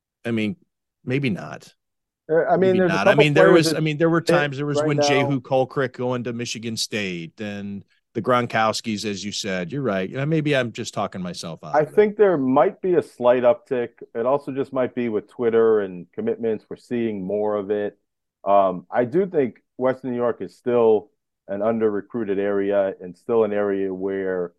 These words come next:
Speaker 2: uh, recruiters in the S E C and big-time colleges don't come here to necessarily recruit the best players out of this area based on the competition level. It helps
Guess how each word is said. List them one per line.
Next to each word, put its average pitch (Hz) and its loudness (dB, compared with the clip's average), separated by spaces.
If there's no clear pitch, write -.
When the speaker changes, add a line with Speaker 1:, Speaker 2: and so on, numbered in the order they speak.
Speaker 2:
uh, 67 -8
recruiters 113 -4
in 110 -2
the 107 2
S 104 -2
E 101 -6
C 107 -4
and 90 -4
big-time 101 -4
colleges 95 0
don't 120 0
come 120 0
here 110 0
to 113 -6
necessarily 107 0
recruit 92 -6
the 98 -4
best 107 -2
players 101 -2
out 98 -2
of 95 -6
this 95 -8
area 98 -2
based 98 -6
on 98 -8
the 95 -6
competition 95 -8
level. 85 -8
It 82 -12
helps - 0